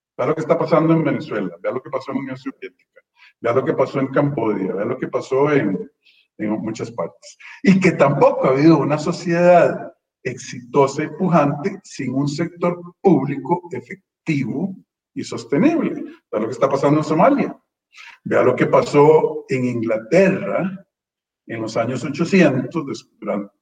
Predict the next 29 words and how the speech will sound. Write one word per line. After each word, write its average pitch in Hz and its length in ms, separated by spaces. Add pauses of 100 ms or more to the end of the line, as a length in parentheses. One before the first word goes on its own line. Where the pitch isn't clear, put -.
durante 127 580
y 95 100
después 104 340
de 120 80
la 127 100
Revolución 127 500
Industrial, - 800 (220)
donde 113 360
la 107 180
calidad 107 600
de 156 80
vi-, 175 360
de 143 140
vida 175 320
en 110 140
Londres 131 760 (380)
era, 113 480
bueno, - 260
eh, 170 220
los 101 160
que 104 120
han 110 100
leído 131 240
el 139 80
libro 143 260
Oliver 139 420
Twist, 139 440 (380)
era 113 260
de 185 120